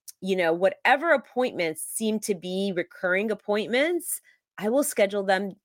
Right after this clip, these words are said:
in the session in, during that, the, the previous appointment, because I'm doing this because oftentimes what I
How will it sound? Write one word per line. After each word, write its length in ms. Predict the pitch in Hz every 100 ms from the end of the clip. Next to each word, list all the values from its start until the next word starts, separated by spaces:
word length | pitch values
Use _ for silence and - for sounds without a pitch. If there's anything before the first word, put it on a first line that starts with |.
| -
in 160 | 190 214
the 80 | 233
session 640 | 175 165 - 160 160 - -
in, 180 | 185 - 160
during 340 | 190 220 240
that, 300 | 196 - 147 _
the, 220 | 160 156 147
the 120 | 165
previous 380 | - 175 160 -
appointment, 340 | 151 120 147
because 680 | 175 - 359 349 202 175 - - - - - - - - _ -
I'm 100 | 254
doing 180 | 359 453
this 160 | 359 220
because 380 | 247 240 185 - _
oftentimes 520 | 185 190 226 196 185
what 120 |
I 40 | 185